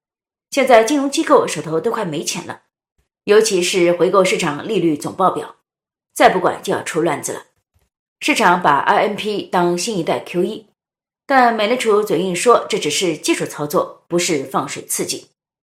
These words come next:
毕竟R M P只买短期国债，不像Q E是买长期的。但不管官方咋说，市场早把这当撒钱信号了。华尔街预测，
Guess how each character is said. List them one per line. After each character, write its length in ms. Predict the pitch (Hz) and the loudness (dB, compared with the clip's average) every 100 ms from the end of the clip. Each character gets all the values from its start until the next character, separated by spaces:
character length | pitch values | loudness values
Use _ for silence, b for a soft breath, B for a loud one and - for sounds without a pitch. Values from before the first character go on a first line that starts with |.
| _ _ _ - | _ _ _ -2
毕 120 | 269 | 0
竟 260 | 226 - - | 0 -4 -4
R 140 | 269 | -4
M 140 | 220 | -4
P 360 | 226 240 185 - | -6 -8 -8 -10
只 160 | - 196 | -2 0
买 240 | 185 156 | 0 -2
短 220 | 170 131 | -4 -6
期 140 | 117 - | -8 -6
国 180 | 143 135 | -6 -4
债， 320 | 233 - - _ _ _ | -4 -4 -12 _ _ _
不 100 | 185 | -6
像 160 | 196 170 | -4 -4
Q 200 | - 220 | 0 0
E 120 | - | 0
是 140 | - | -6
买 140 | 175 - | -10 -12
长 220 | - - | -14 -10
期 180 | - 202 | -6 -4
的。 240 | - - _ _ _ _ _ _ | -6 -8 _ _ _ _ _ _
但 220 | 240 226 | 6 6
不 100 | 202 | 6
管 280 | 254 185 165 | 4 4 4
官 160 | 247 247 | 0 -2
方 120 | 277 | -4
咋 140 | - | -6
说， 320 | - 127 - _ _ _ _ | -8 -10 -12 _ _ _ _
市 120 | - | -2
场 260 | 330 190 - | 0 0 -2
早 140 | 208 | -4
把 100 | 202 180 | -2 0
这 180 | 196 | 0
当 320 | 170 180 190 185 | 0 -2 -4 -8
撒 280 | - 185 - | -6 -6 -8
钱 200 | - 147 | -10 -6
信 180 | 151 147 | -6 -2
号 180 | 185 | 0
了。 240 | 135 - _ _ _ _ _ _ _ | -2 -4 _ _ _ _ _ _ _
华 100 | 285 | 2
尔 60 | 262 | 2
街 100 | 277 | 2
预 140 | 262 | -2
测， 340 | 190 247 - | -2 -2 -2